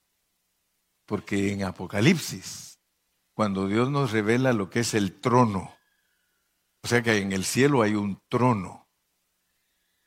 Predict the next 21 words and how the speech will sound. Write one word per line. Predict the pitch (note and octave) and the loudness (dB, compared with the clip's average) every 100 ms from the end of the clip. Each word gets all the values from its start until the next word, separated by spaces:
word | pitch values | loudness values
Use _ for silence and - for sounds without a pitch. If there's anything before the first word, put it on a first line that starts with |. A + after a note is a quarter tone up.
| _ _ _ _ _ _ _ _ _ _ _ _ _ _ | _ _ _ _ _ _ _ _ _ _ _ _ _ _
Hay | - G#2+ A2+ | -2 2 2
muchas | C3+ F3 C3+ - | 0 0 -2 0
cosas | B2+ B2+ G#2+ | -2 -2 -4
en | G#2 | -4
el | F#2 E2+ | -4 -4
cielo | A2 A#2 A#2+ A2+ | 0 2 0 -2
que | G#2 | -4
nosotros | F#2+ F#2 A#2 C3 C3+ | -4 -2 -2 0 0
no | A#2 A2+ | 2 2
las | B2 C3 A#2+ - - | 4 4 2 -4 -14
vemos | - F#2 A2 B2 C#3 B2+ | -10 0 2 2 -2 -2
a | G#2 | 0
veces | G#2 G#2+ B2 A#2 | 0 0 -2 -2
porque | G#2+ F#2 F#2 | -4 -4 -6
no | F2+ G#2+ A#2 C3+ - - - - | -4 0 0 -2 -8 -20 -12 -2
le | G#2 | -2
ponemos | G2 G2 G#2+ G#2+ | -2 -2 -2 -2
atención | G2+ F2+ F#2 F2 G2+ G2 | -4 -6 -10 -8 -8 -6
a | F2+ | -6
la | F2 | -6
Biblia. | G#2 A#2+ E2 - | -6 -6 -8 -16